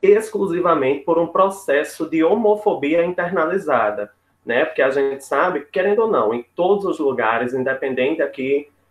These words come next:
de localização geográfica, de estado,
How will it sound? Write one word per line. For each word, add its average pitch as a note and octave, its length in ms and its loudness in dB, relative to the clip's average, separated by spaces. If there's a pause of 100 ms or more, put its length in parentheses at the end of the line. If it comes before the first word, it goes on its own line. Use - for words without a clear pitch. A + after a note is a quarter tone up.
(120)
de B2+ 480 0
localização C3 720 2
geográfica, A#2+ 720 0
de B2 160 -2
estado, B2+ 920 -2